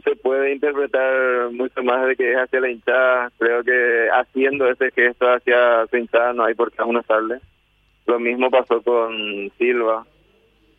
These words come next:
Entonces los dos se encuadraron en eso del festejo desmedido, que es causal de,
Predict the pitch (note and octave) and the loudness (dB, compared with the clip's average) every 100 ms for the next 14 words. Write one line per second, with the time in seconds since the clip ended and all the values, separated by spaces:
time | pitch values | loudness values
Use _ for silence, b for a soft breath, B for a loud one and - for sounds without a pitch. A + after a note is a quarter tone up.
0 | _ _ - A#2 A#2 A#2 A#2 A#2 C3 B2+ | _ _ -6 -6 -2 -2 -2 0 0 2
1 | A#2+ A#2+ A#2+ C3 B2 A2+ B2 C#3+ D#3+ _ | 0 0 0 2 2 0 0 -2 -6 _
2 | _ - C3 C3 C3 A#2+ A#2 A#2+ C3 C3+ | _ -4 -2 0 2 2 2 0 -2 -4
3 | A#2+ A#2 A2+ C3 C3 B2 A#2+ A2 B2 A#2+ | -2 -2 0 0 2 2 -2 -2 -4 0
4 | A#2+ A#2 B2+ B2+ B2+ A#2 A#2+ C3 D#3 - | 0 0 -2 -2 0 0 2 0 -2 -2
5 | E3 C3 B2 C3+ A#2 A2+ A2+ A2+ G#2+ G2+ | 0 0 -2 -4 0 -2 0 -4 -4 -10